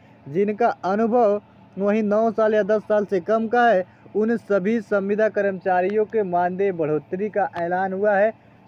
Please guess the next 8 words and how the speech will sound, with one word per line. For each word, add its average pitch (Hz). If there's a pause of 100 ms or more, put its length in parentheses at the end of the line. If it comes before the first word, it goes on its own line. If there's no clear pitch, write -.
सभी 233
को 254
एक 240
सम्मानजनक 220
मानदेय 202
देने 190
का 196
निर्णय 220